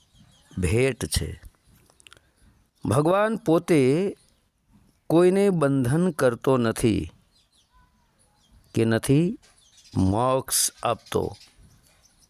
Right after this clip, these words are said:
પોતાને સ્વર્ગ અથવા નરકનો અધિકારી બનાવનાર પોતે જ છે. પોતાની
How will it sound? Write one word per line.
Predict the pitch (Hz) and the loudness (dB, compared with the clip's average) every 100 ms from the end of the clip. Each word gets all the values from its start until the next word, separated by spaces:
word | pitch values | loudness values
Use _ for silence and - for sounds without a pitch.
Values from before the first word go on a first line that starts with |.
| _ _ _ _ _ _ _ _ | _ _ _ _ _ _ _ _
પોતાને | 143 151 208 214 180 156 147 - | -2 0 2 2 0 -2 -4 -6
સ્વર્ગ | - - 160 175 190 180 214 208 - _ - | -6 -4 0 0 0 2 4 2 -2 _ -6
અથવા | 143 - 131 127 139 170 - - _ _ _ _ _ _ _ _ | -4 0 2 2 2 0 -2 -10 _ _ _ _ _ _ _ _
નરકનો | 107 113 135 180 - 160 139 139 - - | 0 2 2 0 0 0 2 0 -2 -2
અધિકારી | 110 95 190 - 117 110 113 | -4 0 0 0 0 0 0
બનાવનાર | 104 104 120 151 139 110 110 117 | 0 0 0 0 -2 -2 -2 -4
પોતે | 113 104 104 - 120 | -2 0 0 0 0
જ | 113 98 | 2 0
છે. | - - 170 147 95 - - _ _ _ _ _ _ _ _ _ _ _ _ _ _ | -2 0 2 2 -2 -8 -14 _ _ _ _ _ _ _ _ _ _ _ _ _ _
પોતાની | 156 165 190 196 208 220 220 | -2 0 0 0 0 0 -2